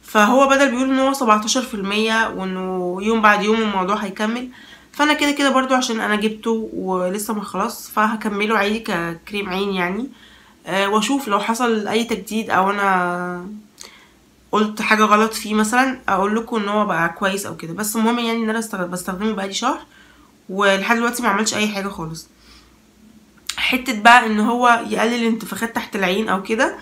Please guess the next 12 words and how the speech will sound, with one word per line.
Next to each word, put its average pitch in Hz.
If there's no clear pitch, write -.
فده 233
بسبب 285
حاجه 262
تانية 254
خالص 247
ملهاش 214
اي 220
علاقه 220
بالكريم، 214
ده 190
رايي 202
يعني، 196